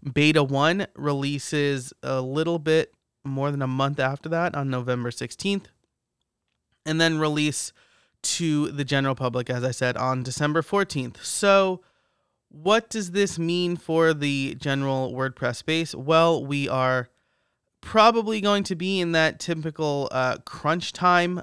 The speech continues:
again, where, uh, a major release is coming out around the holidays. Beta one is released about a week before Thanksgiving here in the United States, and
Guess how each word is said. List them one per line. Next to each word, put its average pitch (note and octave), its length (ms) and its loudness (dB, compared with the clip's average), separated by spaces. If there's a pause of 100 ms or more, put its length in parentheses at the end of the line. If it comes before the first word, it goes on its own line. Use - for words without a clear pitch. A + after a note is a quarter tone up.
again, D#3+ 600 2 (560)
where, C#3 720 0 (520)
uh, B2 200 -10 (120)
a D#3 140 0
major D#3 460 2
release D3 440 0
is C#3 140 -6
coming C#3 400 -4
out B2+ 380 -2
around C3+ 720 0 (100)
the C3 220 -2
holidays. B2 880 -2 (280)
Beta C3+ 300 0
one C3 340 0
is B2 240 -6
released B2+ 640 -6 (640)
about C3+ 280 4
a C3 40 0
week C3+ 240 -4
before C3+ 320 -4
Thanksgiving B2+ 600 -4
here B2 220 -4
in B2 100 -4
the B2 80 -4
United A#2+ 420 -6
States, - 600 -2 (560)
and B2+ 920 -6